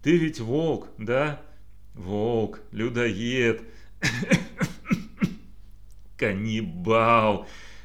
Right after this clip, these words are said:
Губы Яросвета скривились в презрительной улыбке. Прозвучавшие в тишине мёртвого дома слова были как пощёчина, как позорная плеть.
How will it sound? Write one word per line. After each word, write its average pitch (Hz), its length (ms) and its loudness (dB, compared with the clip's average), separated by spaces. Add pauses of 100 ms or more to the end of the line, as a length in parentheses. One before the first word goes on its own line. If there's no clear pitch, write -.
Губы 127 380 2
Яросвета 123 880 0 (200)
скривились 123 880 -2 (260)
в - 100 -18
презрительной 110 920 -2
улыбке. 107 720 -2 (520)
Прозвучавшие 127 800 0
в - 60 -12
тишине 131 460 -4
мёртвого 127 500 0
дома 131 300 0
слова 123 580 0 (220)
были 139 280 0
как 139 280 -4
пощёчина, 123 960 -2 (180)
как - 200 -6
позорная 135 640 2
плеть. 135 580 0